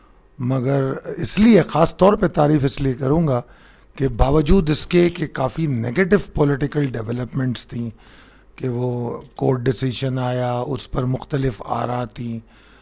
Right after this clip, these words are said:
और काफ़ी रात को इस बात को लेकर investor concern था, मगर उसके बावजूद जिस तरह index ने manage किया है, अगर आप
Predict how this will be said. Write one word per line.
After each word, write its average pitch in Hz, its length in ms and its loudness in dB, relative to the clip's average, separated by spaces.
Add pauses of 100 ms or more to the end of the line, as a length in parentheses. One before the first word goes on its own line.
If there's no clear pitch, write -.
(220)
और 117 400 -2 (100)
काफ़ी 135 280 -2
रात 120 360 -4
को 139 160 -2
इस 120 240 -2
बात - 240 -4
को 131 120 -2
लेकर 117 460 -2 (340)
investor 120 520 -4
concern 131 560 -2
था, 117 160 -4 (560)
मगर 156 220 0
उसके 180 260 -2
बावजूद 143 720 0
जिस 131 200 -8
तरह 143 260 -4
index 131 420 -2
ने 135 80 0
manage 117 380 -4
किया 107 240 -12
है, 95 100 -16 (1700)
अगर 170 280 0
आप 180 260 -2